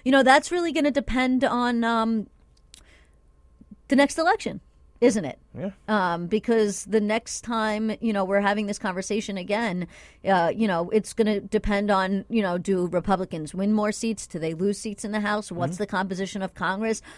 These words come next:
Speaker 1: Um, do the Democrats take back the Senate? Uh, do, you know, who's in the White House? All of those things are gonna come into play. So I think it's really hard to say right now. And I think that's a great point that you point out. Like, this sends,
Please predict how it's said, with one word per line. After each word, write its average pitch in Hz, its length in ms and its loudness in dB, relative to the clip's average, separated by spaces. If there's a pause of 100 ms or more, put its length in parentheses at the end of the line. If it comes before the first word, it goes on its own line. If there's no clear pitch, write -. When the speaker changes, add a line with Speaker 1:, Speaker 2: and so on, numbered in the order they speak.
(140)
Speaker 1:
Um, 170 440 0
do 202 300 2
the 185 160 -4
Democrats 196 680 0
take 202 220 -4
back 190 240 0
the 190 80 -8
Senate? 220 480 -2 (300)
Uh, 151 260 2 (240)
do, 190 800 2
you 214 140 0
know, 180 100 0
who's 202 320 0
in 220 60 0
the 214 80 0
White 233 240 -4
House? - 260 -8
All 240 240 6
of 262 80 2
those 240 180 0
things 214 220 -2
are 196 80 -2
gonna 175 160 -8
come 175 180 -8
into 175 160 -6
play. 143 200 -6
So 180 160 -6
I 190 40 -2
think 233 200 -4
it's 226 180 -8
really 247 280 -2
hard 196 360 -2
to 175 140 -6
say 180 400 -2
right 175 280 -2
now. 185 440 0
And 180 120 -4
I 185 40 -2
think 226 200 -4
that's 226 180 -2
a - 40 -14
great 202 220 -2
point 190 180 -6
that 160 120 -4
you 165 100 -12
point 180 240 -6
out. 165 200 -2
Like, 180 200 -6
this 233 160 0
sends, 208 360 0